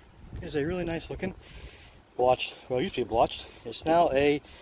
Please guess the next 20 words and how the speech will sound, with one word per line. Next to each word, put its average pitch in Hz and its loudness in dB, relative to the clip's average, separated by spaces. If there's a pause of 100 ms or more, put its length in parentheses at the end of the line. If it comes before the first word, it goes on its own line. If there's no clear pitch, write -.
(160)
plain-bellied 220 4
water 185 4
snake. 104 -10 (540)
As 151 -16
you - -14
can 151 -10
see, - -2
he's 170 0
flaring 156 2
his 131 2
head 165 4
out. 165 8 (440)
He's - -14
pretty 269 2
scared. 175 6 (400)
Thinks 165 -8
I'm 151 -2
gonna 135 -2
eat 143 -2
him. 135 -2